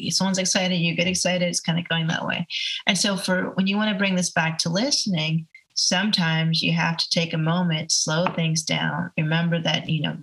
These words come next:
you're supposed to be actively listening. You want to capture something that the person said, repeat it back to them, and then ask them an open-ended question as opposed to hijacking the conversation. And that way, you may learn more things about your business partner.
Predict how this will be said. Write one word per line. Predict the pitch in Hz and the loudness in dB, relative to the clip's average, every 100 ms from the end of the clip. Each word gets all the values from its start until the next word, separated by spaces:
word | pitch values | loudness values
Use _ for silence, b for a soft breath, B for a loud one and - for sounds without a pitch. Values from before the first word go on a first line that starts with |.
| - | -6
you're | 160 | -4
supposed | 156 170 170 | -2 0 0
to | - | 0
be | 160 | 0
actively | 160 190 208 165 170 | 0 0 -2 -2 -2
listening. | 151 151 - 147 156 B B - | -2 -2 -4 -4 -6 B B -4
You | 156 | -2
want | 151 139 | 0 -2
to | |
capture | 139 180 180 - 170 | 0 -2 0 0 0
something | 180 160 170 160 151 | 0 0 0 -2 -2
that | - | -8
the | - | -4
person | 165 160 165 | -2 0 0
said, | 160 160 165 | 0 -2 -2
repeat | - 160 160 160 | -4 -4 -4 -4
it | 175 | -4
back | 151 156 | -4 -2
to | - | -4
them, | 170 147 147 B B - | -4 -4 -6 B B -2
and | 160 | 0
then | 165 | 2
ask | 160 160 160 - | 2 2 0 0
them | 160 | 0
an | 160 | 0
open-ended | 160 160 156 147 - | -2 -2 -2 -2 -4
question | - 156 156 - 151 | -4 -4 -2 -2 -2
as | - | -4
opposed | - 156 156 | -2 -2 -2
to | |
hijacking | - - 156 156 147 - 156 | -4 -4 -2 -2 -2 -4 -6
the | 151 | -4
conversation. | - 151 151 151 147 151 - 160 143 - | -4 -4 -4 -4 -2 -2 -4 -4 -6 -2
And | 190 185 | 0 2
that | 294 370 | 0 0
way, | 294 233 208 202 B - | 0 0 0 -4 B -2
you | 220 | 0
may | 254 294 | 0 0
learn | 240 196 220 277 247 | 0 0 0 0 0
more | 185 202 220 | 0 0 -2
things | 214 208 208 | -2 -2 0
about | 175 185 190 | 0 -2 -2
your | 185 | -4
business | 165 214 254 214 | -2 -2 -2 -2
partner. | - - - - | -2 -4 -4 -8